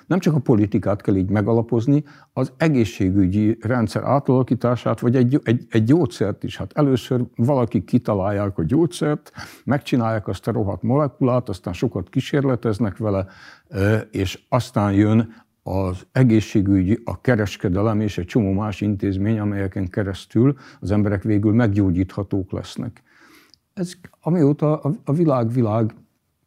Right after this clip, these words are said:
mindig így történt. Ez ne-, ez nem elitizmus, ez egy munkamegosztás. Sajnálom, de a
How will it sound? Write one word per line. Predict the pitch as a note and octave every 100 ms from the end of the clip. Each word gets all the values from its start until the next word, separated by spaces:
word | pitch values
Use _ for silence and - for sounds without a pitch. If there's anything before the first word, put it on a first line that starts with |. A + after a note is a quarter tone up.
| -
mindig | D3+ A2+ G#2
így | F#2+ -
történt. | G2 F#2+ - A#2 A#2+ - _ _ _ _ _
Ez | - G#2 G#2+
ne-, | D3 D#3 -
ez | B2+
nem | D#3 D3+
elitizmus, | A2+ G#2 G2+ G#2 A#2+ D#3 -
ez | - D3
egy | D3+
munkamegosztás. | E3 A#2 G2+ F#2 G#2 F2+ - - - - - _ _ _ _
Sajnálom, | - F#3 A2+ F#2+ F#2+ A#2+ E3+ F3 _ _
de | - G#2+ A#2 A#2 _
a | - A#2 G#2+